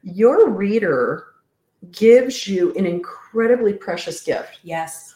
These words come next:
Speaker 1: Your reader is allowing you to get in her head.
Speaker 2: Mm-hmm.
Speaker 1: She's giving you s-, headspace. And aren't we called to love God and love others as we love ourselves?
Speaker 2: Right.
Speaker 1: So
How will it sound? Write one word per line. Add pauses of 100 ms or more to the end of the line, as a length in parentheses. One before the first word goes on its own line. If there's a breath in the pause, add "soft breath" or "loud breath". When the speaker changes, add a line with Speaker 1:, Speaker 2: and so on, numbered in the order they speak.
(140)
Speaker 1:
Your
reader
is
allowing
you
to
get
in
her (100)
head. (100)
Speaker 2:
Mm-hmm.
Speaker 1:
She's
giving
you
s-,
headspace. (640 soft breath)
And
aren't
we
called (440 soft breath)
to
love
God
and
love
others
as
we
love
ourselves? (340)
Speaker 2:
Right. (440 soft breath)
Speaker 1:
So